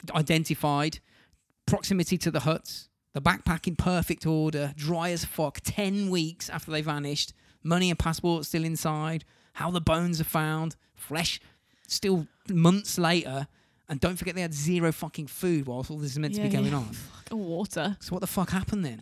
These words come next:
Speaker 2: Nothing, I got no idea, mate. I think they got kidnapped by some, my theory is some mad fucking,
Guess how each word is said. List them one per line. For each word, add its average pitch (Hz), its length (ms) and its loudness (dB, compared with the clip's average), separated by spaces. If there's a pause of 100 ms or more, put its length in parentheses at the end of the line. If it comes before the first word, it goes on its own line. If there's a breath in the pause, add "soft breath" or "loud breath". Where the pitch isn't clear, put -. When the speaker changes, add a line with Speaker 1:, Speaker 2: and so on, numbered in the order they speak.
(120)
Speaker 2:
Nothing, 294 340 0
I 294 100 4 (220)
got 247 200 8
no 233 320 6
idea, 220 420 2
mate. 269 380 0 (180)
I 226 140 2
think 220 500 -4 (800)
they 185 120 -4
got 175 220 -4 (800)
kidnapped 180 440 -6
by 175 160 -4
some, 180 280 -4 (360 soft breath)
my 254 220 2
theory 214 380 0
is 175 280 -6
some 196 360 -6
mad 208 360 -2 (340 soft breath)
fucking, 196 800 -8